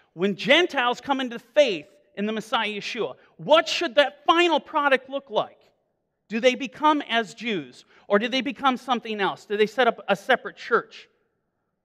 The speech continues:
with different theologies? Well, let's continue to look at this, and I'm gonna take you to the second, um, or I'm gonna take you to the second chapter in Paul's epistle to the Ephesians. Now, this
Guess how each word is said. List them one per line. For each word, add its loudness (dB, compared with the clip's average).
with -8
different -4
theologies? -6
Well, -10
let's 2
continue -8
to -10
look -10
at -4
this, -8
and -10
I'm -8
gonna -6
take -6
you -18
to -16
the -16
second, -8
um, -8
or -12
I'm -10
gonna -10
take -14
you -18
to -14
the -20
second -6
chapter -6
in -16
Paul's -2
epistle -8
to -16
the -18
Ephesians. -14
Now, 0
this -2